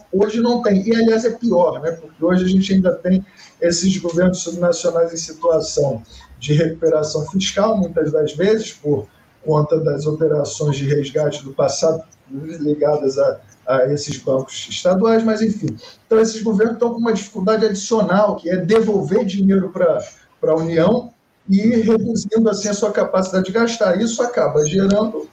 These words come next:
malefícios pra própria população, que deixa de ter políticas públicas porque os governos agora estão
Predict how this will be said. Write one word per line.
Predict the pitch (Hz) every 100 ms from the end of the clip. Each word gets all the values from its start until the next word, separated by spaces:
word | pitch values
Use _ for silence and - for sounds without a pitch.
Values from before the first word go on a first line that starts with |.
| -
malefícios | 185 180 175 - 196 - -
pra | - 285
própria | 294 247 -
população, | - 202 - - - 196 180 - - - _
que | -
deixa | 160 185 220 226 208
de | 185
ter | - 190 -
políticas | 160 160 - 190 196
públicas | - 196 190 220
porque | - 214
os | 196
governos | 208 185 190 185
agora | 185 170 175
estão | 190 190